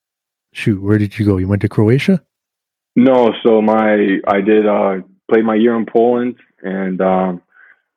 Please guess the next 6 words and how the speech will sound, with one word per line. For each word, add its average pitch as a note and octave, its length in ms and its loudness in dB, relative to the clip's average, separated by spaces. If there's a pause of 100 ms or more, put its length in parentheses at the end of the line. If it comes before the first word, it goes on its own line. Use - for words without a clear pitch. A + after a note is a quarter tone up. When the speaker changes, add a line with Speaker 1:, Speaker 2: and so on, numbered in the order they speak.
(120)
Speaker 2:
we G2+ 120 2 (160)
finished, B2 300 2 (920)
uh, F2+ 360 -4
like, F2+ 300 -4 (100)
late G2 300 2
March, G2 400 0